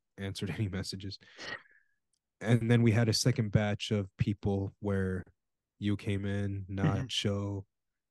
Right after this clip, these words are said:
Speaker 1: um, who else?
Speaker 2: Um, I th-, ah, there was
Speaker 1: Ben?
Speaker 2: one o-, yeah,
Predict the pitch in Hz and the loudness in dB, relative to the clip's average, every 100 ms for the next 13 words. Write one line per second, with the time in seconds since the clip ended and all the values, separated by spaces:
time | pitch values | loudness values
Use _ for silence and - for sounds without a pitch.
0 | - 95 95 95 98 101 101 - _ _ | -10 -8 -6 -8 -10 -12 -14 -18 _ _
1 | _ _ 117 117 143 - - - _ _ | _ _ 0 0 0 -4 -10 -14 _ _
2 | _ _ _ _ _ _ _ _ _ _ | _ _ _ _ _ _ _ _ _ _
3 | _ _ _ _ 139 135 131 131 131 131 | _ _ _ _ 2 4 4 4 2 2
4 | 131 131 131 135 - _ _ _ _ _ | 2 0 0 -2 -6 _ _ _ _ _
5 | _ _ _ _ _ _ _ _ _ _ | _ _ _ _ _ _ _ _ _ _
6 | _ _ _ _ _ _ _ _ _ _ | _ _ _ _ _ _ _ _ _ _
7 | _ _ _ _ _ _ _ _ - - | _ _ _ _ _ _ _ _ -14 -14
8 | - - 156 165 160 156 170 175 117 139 | -8 -2 4 6 6 8 8 10 10 8
9 | 143 160 _ _ _ _ _ _ _ _ | 8 2 _ _ _ _ _ _ _ _
10 | _ _ _ 156 156 160 165 160 156 | _ _ _ -2 0 4 8 8 8